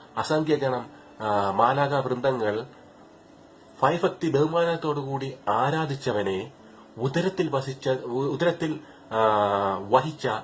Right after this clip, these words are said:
ദൈവത്തിന്റെ ആലയമാണ്, ദൈവം ഇറങ്ങി വസിച്ച ആലയമാണ് മറിയം എന്ന് പറയുന്നത്. ആ മറിയത്തെ ദൈവത്താൽ തിരഞ്ഞെടുക്കപ്പെട്ട, രക്ഷാകര പ്രവൃത്തിക്കായി തിരഞ്ഞെടുക്കപ്പെട്ട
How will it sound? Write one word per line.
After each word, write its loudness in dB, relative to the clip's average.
ദൈവത്തിന്റെ 0
ആലയമാണ്, 4
ദൈവം 2
ഇറങ്ങി 2
വസിച്ച -4
ആലയമാണ് 2
മറിയം 0
എന്ന് 0
പറയുന്നത്. -8
ആ 6
മറിയത്തെ 0
ദൈവത്താൽ 2
തിരഞ്ഞെടുക്കപ്പെട്ട, 0
രക്ഷാകര 0
പ്രവൃത്തിക്കായി -2
തിരഞ്ഞെടുക്കപ്പെട്ട -2